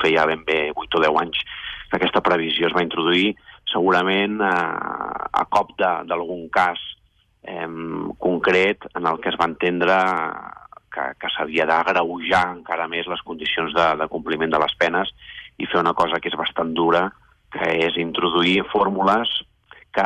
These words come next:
evitin la, la flexibilització del compliment, perquè ja sabeu que no estem parlant de, de, de, de no complir la pena, estem parlant de que les,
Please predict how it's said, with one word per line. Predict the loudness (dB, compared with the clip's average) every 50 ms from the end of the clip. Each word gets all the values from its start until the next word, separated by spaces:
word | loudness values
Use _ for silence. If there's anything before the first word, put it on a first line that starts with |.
| 2 0
evitin | -2 -4 -4 -4 -2 -2 0 2
la, | 2 2 2 0 0 -4 -8 -12 -16 -20 _ -20 -20 -20 -20 _ _ _ -4
la | -2 -2 -2 -2 -2
flexibilització | -2 -2 0 0 0 0 0 0 0 0 -2 -2 -2 -2 0 2 2 4 4
del | 2 2
compliment, | 0 -4 -6 -4 -2 0 0 0 0 0 -2
perquè | -4 -2 0 0 0
ja | 2
sabeu | 2 2 2 2 2
que | 2 0 0 0 -2
no | -4 _ _ _ _ -10 -8 -6
estem | -6 -4 -2
parlant | 0 0 2 2 0 0 0 0
de, | 0 0 0 -2 -8 _ _ _ _ _ _ -10 -10
de, | -10 -10 _ -20 -20 -16
de, | -14 -10 -6 -4 -4 -4 -6 -8 -8 -6
de | -6 -4 -4
no | -4 -4
complir | -4 -2 0 2 2 2
la | 2 2
pena, | 2 2 0 -2
estem | -4 -2 -2 -2
parlant | 0 0 -2 0 0
de | 0 0 0
que | 0 0 0
les, | -2